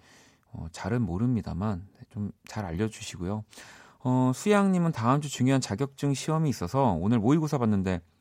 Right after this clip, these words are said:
무려 구십이 점. 합격하고도 남을 점수라 기분이 좋네요.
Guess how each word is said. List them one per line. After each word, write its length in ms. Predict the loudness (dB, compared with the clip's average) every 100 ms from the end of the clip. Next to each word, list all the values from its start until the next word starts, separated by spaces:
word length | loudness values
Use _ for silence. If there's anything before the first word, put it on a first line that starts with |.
| _ _ _
무려 420 | -2 2 4 2 -4 _ _ _ _ _ _
구십이 360 | -4 -2 0 0
점. 200 | 0 -4 -8 _ _ _
합격하고도 840 | -6 -6 0 0 0 -4 0 2
남을 220 | 4 6 4
점수라 320 | 2 -2 -6
기분이 320 | -4 2 2
좋네요. 380 | 2 -4 -4